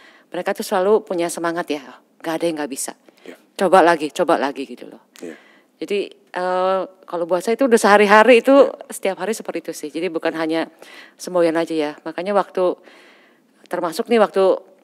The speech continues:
Speaker 1: teman-teman bilang untuk bikin podcast T I T B with me ini, buat saya tuh nggak mungkin gitu loh.
Speaker 2: Heeh.
Speaker 1: Eh,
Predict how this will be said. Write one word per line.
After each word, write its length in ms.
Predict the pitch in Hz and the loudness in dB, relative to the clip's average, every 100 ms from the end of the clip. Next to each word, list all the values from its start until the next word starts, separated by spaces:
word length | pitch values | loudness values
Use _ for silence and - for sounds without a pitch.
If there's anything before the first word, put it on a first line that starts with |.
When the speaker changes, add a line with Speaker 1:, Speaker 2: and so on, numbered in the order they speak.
| _ _ | _ _
Speaker 1:
teman-teman 640 | 180 165 170 175 190 202 185 - - | -10 -8 -6 -4 -4 -6 -14 -20 -16
bilang 440 | - 175 170 165 160 _ _ _ _ | -6 -2 -2 -2 -10 _ _ _ _
untuk 280 | - 170 180 | -14 -10 -8
bikin 280 | 170 170 165 | -8 -8 -6
podcast 520 | 170 - 170 - - _ _ | -6 -6 -8 -8 -14 _ _
T 100 | 180 | -4
I 120 | 170 | -2
T 140 | 170 175 | -2 -2
B 140 | 170 | -2
with 160 | 170 170 | -4 -4
me 120 | 180 | -6
ini, 440 | - 240 208 226 _ _ - - _ _ _ | -2 -2 -2 -6 _ _ -20 -20 _ _ _
buat 200 | 151 156 | -8 -8
saya 120 | 185 | -8
tuh 200 | 190 262 - _ _ | -6 -8 -8 _ _
nggak 260 | - 190 233 | -6 0 4
mungkin 640 | 269 403 381 247 269 277 | 4 2 0 4 4 4
gitu 200 | 190 165 | 2 -2
loh. 200 | 156 147 | -2 -2
Speaker 2:
Heeh. 140 | 143 - | -4 -10
Speaker 1:
Eh, 500 | - 160 160 156 | -8 -6 -6 -6